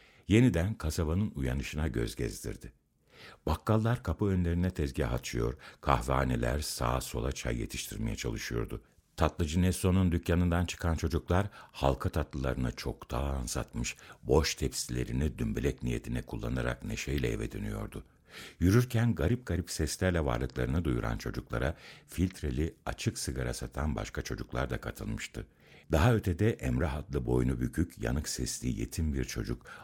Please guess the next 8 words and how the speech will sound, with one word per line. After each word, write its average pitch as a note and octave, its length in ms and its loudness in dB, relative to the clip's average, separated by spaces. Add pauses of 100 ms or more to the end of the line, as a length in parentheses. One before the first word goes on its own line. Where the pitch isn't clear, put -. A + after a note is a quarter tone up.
(140)
"Ağam, C2 720 0
ağam" C2+ 680 2
diye A#1+ 300 -2 (360)
içli - 360 0
bir D#2 100 2
türküyle C2 640 -4
caddeyi A#1+ 480 -2
adımlıyordu. A1+ 720 -2